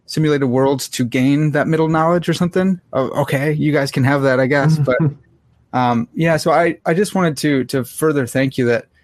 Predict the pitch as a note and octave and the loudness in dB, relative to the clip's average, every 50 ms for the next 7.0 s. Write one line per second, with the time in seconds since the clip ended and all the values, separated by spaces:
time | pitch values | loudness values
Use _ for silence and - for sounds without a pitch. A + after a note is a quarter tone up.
0 | _ _ _ _ _ _ _ _ _ _ _ _ _ - E3+ F3 E3+ F#3 - - | _ _ _ _ _ _ _ _ _ _ _ _ _ -2 0 0 0 -2 -4 -2
1 | - E3 E3 D#3 D#3 D#3 - C#3 C3 C3 C3 B2+ B2 A#2+ - C3+ C3+ C#3 D3+ C#3 | 0 2 2 4 2 2 0 0 0 2 2 2 0 0 0 2 2 2 0 0
2 | - D#3+ D#3+ F3+ F#3+ E3+ - - - - - - C#3 B2 - G#2 C3+ C3+ C3 B2 | 0 0 0 0 0 -2 -8 -10 -12 -8 -4 -2 -2 -2 -2 0 0 0 0 0
3 | C3 C#3 B2 - - C3+ C3+ C3 B2+ B2+ A#2+ A#2+ C#3 B2 C3+ C3 A2+ - - C#3 | -2 -4 -2 0 0 0 2 2 2 0 0 0 0 0 0 0 0 -2 -2 -2
4 | B2+ - D3 C#3 C3 B2 A#2+ B2 B2+ - D3 D3 D3+ C#3 - - - - - - | 0 0 0 2 2 2 0 0 -2 -2 -2 -2 -2 -4 -6 -12 -18 -18 -16 -16
5 | - B2+ C#3 D#3 D3+ C3+ C3+ B2 B2+ C3+ - - C3 B2 B2 A#2 - B2 A#2 A2 | -8 -2 0 0 0 2 2 2 2 0 0 -2 -2 -2 -2 0 0 -2 -2 -2
6 | A2+ B2 A#2+ A#2 A#2 B2+ B2 A2+ A#2+ B2+ A#2+ B2 B2+ B2+ B2+ B2+ B2+ A#2+ A#2+ - | 0 0 0 0 0 -2 -2 -2 0 0 2 2 2 2 2 2 2 0 -2 -4